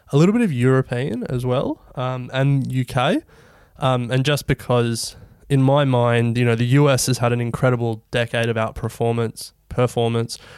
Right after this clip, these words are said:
<laughs> Um, but, you know, if, if you look back in market history, it's rare that the same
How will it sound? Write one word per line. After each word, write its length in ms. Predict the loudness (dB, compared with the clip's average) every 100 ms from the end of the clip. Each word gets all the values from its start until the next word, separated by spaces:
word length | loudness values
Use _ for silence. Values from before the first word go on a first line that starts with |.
| -12
<laughs> 320 | -4 -2 0 0
Um, 160 | 0 -2 -6
but, 420 | -4 0 2 0 -4 -20 -20 -20 _ _ _ _ -12
you 140 | -4 -2
know, 120 | -2
if, 260 | -4 -6 -4
if 140 | 0
you 80 | 2
look 160 | 2
back 220 | 2 0 0
in 80 |
market 340 | 0 0 -2 -4
history, 500 | -6 -4 -2 -2 -4
it's 200 | -6 -8
rare 460 | -4 0 2 2 0
that 540 | -2 -4 -6 -10 -18 _ _
the 180 | -6 -4
same 800 | -4 -2 0 0 0 -2 -2 -6